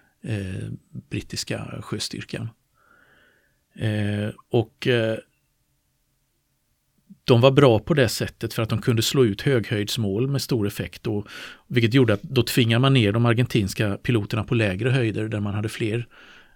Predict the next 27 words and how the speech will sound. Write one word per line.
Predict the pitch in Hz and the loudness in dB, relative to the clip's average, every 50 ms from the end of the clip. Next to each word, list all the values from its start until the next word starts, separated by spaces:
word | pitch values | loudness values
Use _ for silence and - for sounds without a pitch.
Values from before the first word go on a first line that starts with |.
| _ _ - | _ _ -20
eh, | 196 - _ - - - - - 135 | -20 -20 _ -20 -18 -18 -14 -6 -6
en | 123 | -4
större | - - - 120 107 95 104 104 | -4 0 0 0 0 0 0 0
räcka | 117 123 - - - 110 101 | 0 -2 -2 -4 -4 -4 -4
av, | 95 98 98 101 107 104 | -2 -4 -6 -6 -6 -4
eh, | 101 101 101 98 101 101 98 98 104 107 113 113 - - _ _ _ - - - _ _ _ _ _ - | -4 -4 -4 -6 -6 -6 -8 -8 -10 -12 -12 -14 -16 -18 _ _ _ -20 -20 -20 _ _ _ _ _ -10
större | - - - 131 113 101 | -10 -4 0 2 2 2
meny | 101 110 120 127 131 120 113 110 | 4 4 6 6 6 6 8 6
av | 110 120 | 6 6
vapen | 123 113 101 - - - 104 110 | 6 4 2 0 -4 -10 -8 -8
att | 120 117 - | -8 -8 -6
bekämpa | - 120 - 123 101 101 - 117 | -4 -2 -2 -2 -2 -4 -4 -2
dem | 131 139 143 | 0 0 0
med. | 120 - - _ _ _ _ _ _ _ _ _ _ _ - _ _ _ _ _ _ _ _ _ _ - _ _ _ _ _ - | 0 -2 -6 _ _ _ _ _ _ _ _ _ _ _ -20 _ _ _ _ _ _ _ _ _ _ -20 _ _ _ _ _ -4
För | - 127 | 2 4
de, | 117 110 107 107 107 120 135 | 4 4 4 2 0 -2 2
de | 123 117 113 | 4 4 6
argentinska | 110 113 110 117 113 - 123 110 98 - - 110 | 6 6 6 4 4 4 2 2 2 0 0 0
Mirage | 110 107 107 104 98 - - | 2 2 2 2 0 -2 -6
tre-planen | - - 131 113 101 - - - 101 98 92 98 113 107 | -2 0 0 0 0 -2 -4 -6 -6 -4 -2 -2 -2 -2
hade | 104 117 117 113 110 | -2 -2 -2 -2 -4
bättre | 113 101 - - - 113 | -4 -6 -6 -8 -12 -8
prestanda | 120 113 - - 117 107 104 95 95 95 | -8 -8 -6 -4 -2 -2 -2 -2 -4 -4
än | 101 107 104 104 107 104 | -4 -4 -2 -2 -2 -4
Harrier-planen. | 101 101 - - 123 110 101 98 98 98 - - 107 101 95 101 110 123 123 - _ _ _ _ _ _ _ _ _ _ - - _ _ _ _ _ _ _ _ _ _ - | -4 -6 -2 -2 0 0 0 -2 -2 -4 -4 -6 -6 -4 -4 -6 -6 -6 -8 -10 _ _ _ _ _ _ _ _ _ _ -20 -20 _ _ _ _ _ _ _ _ _ _ -10
De | - 113 | -8 -6
kunde | - - 113 104 107 107 104 104 | -4 -4 -2 -2 0 0 -2 -2